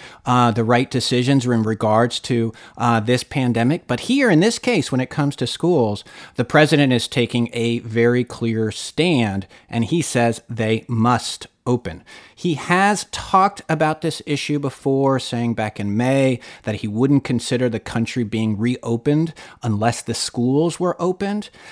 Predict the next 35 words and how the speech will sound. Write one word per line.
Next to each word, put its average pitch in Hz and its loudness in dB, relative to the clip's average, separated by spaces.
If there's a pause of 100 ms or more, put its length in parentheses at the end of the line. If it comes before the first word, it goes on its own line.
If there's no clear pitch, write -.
(160)
But 139 2
he's 151 2
definitely 202 2
getting 143 2
more 127 4
adamant, 117 -4
uh, 110 -2
especially 156 0
these 107 -2
last 110 -2
two 107 -4
days, 104 -2 (320)
uh, 131 2
saying 151 2
yesterday 170 0
that 139 -4
he 147 -2
was 135 -6
gonna 135 2
use 135 2
the 127 -2
weight 117 0
of 127 -4
his 117 -6 (100)
office 120 -4
to - -6
pressure 143 0
governors 190 0 (300)
and 123 0
everyone 143 4
else 127 0
to - -6
reopen 127 0
the 123 0
schools, 127 -2